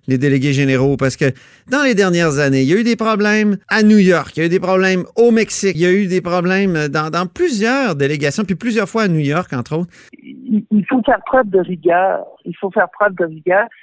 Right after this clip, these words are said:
Speaker 2: La ministre Giroux, euh, l'an dernier, avait dit, « Je vais nommer des gens qui sont compétents, qui ont l'expertise, parce qu'il faudra attendre et puis voir l'enquête. »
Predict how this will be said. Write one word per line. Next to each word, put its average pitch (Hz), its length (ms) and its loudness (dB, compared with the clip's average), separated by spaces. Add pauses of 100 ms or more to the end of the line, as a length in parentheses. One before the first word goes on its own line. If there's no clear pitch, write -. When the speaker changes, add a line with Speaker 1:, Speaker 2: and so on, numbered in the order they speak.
(220)
Speaker 2:
La 190 140 2
ministre 208 380 -8
Giroux, 220 320 -4
euh, 185 120 -2
l'an 175 180 -4
dernier, 180 280 -4
avait 170 260 -4 (120)
dit, « 208 360 -10
Je 175 80 -2
vais 170 60 0
nommer 175 320 -4
des 175 220 -10
gens 180 260 -12
qui - 140 -20
sont 160 200 -8
compétents, 208 460 -2 (180)
qui - 80 -18
ont 160 60 -8
l'expertise, 208 960 -6 (220)
parce 151 220 -12
qu'il 160 100 -6 (100)
faudra 165 300 0
attendre 185 440 -2
et 151 120 -10
puis - 160 -18
voir 180 260 -2
l'enquête. » 190 560 -2